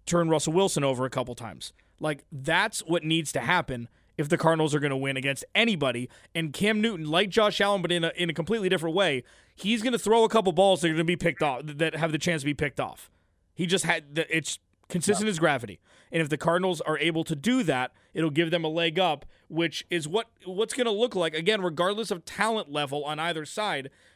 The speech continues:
Speaker 1: The Patriots are proving the Cardinals aren't, regardless of what we've seen this season. And until that flips, that's what it's gonna be, and the Cardinals will just have to figure out a way to get over the hump. Coming up next, Mike Debate from Locked On Pa-, uh, Locked On, uh, Patriots is gonna join us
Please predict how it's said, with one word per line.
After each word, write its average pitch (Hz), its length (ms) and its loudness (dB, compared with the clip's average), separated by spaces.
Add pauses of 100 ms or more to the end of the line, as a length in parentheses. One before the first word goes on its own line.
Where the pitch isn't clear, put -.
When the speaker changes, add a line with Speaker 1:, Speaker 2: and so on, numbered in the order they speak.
(180)
Speaker 1:
The 151 80 -6
Patriots 208 420 0
are 247 60 2
proving 202 340 -2
the 170 60 -2
Cardinals 180 460 -2
aren't, 170 340 -2
regardless 165 460 -2
of 160 100 0
what 156 160 2
we've 151 140 -4
seen 156 240 -4
this 127 120 -8
season. - 420 -10 (380)
And 160 180 -2
until 190 600 -2 (180)
that 170 240 0
flips, 220 560 2 (240)
that's 165 340 -2
what 165 140 0
it's 147 140 -4
gonna 165 200 0
be, 147 420 -2 (220)
and 160 140 0
the 156 40 0
Cardinals 165 360 0
will 170 80 2
just 151 160 -4
have 143 160 -2
to 147 100 -12
figure 160 320 -2
out 151 140 0
a 156 40 -2
way 131 340 -4 (340)
to 170 100 -2
get 156 200 0
over 156 260 0
the 131 140 -4
hump. 165 400 -2 (340)
Coming 233 240 2
up 226 80 0
next, 196 260 2
Mike 185 220 2
Debate 185 460 2 (180)
from 170 240 -2
Locked 170 300 -2
On 165 160 -2
Pa-, 175 260 -4
uh, 156 100 -6
Locked 160 240 -4
On, 156 220 -4
uh, 139 200 -4
Patriots 165 360 -4
is 147 160 -6
gonna 151 180 -8
join 156 260 -6
us 147 160 -8